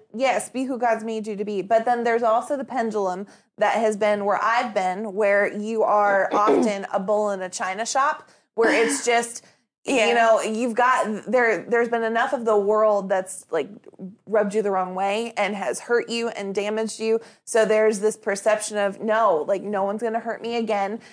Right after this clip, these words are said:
Speaker 1: So I'm just, I am who
Speaker 2: Yeah.
Speaker 1: I am, and I'm not gonna change, and you're either gonna like me or you're not gonna like me, and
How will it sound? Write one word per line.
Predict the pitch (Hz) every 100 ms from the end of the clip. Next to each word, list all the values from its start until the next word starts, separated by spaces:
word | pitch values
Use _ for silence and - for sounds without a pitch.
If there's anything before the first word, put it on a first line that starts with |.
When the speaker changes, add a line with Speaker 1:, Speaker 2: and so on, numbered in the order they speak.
| -
Speaker 1:
So | - 220
I'm | 190 220
just, | 226 220 -
I | 208 202
am | 208 247
who |
Speaker 2:
Yeah. | 240 247
Speaker 1:
I | 240
am, | 240 311 190 175
and | 208 190
I'm | 196
not | 226 277
gonna | 285 285
change, | - 277 285 302 247
and | 226
you're | 214
either | 202 196
gonna | 190 170
like | 180 247 302
me | 302 302
or | 240
you're | 233
not | 240 233 302
gonna | 208
like | 165 160 156
me, | 196 202 - -
and | -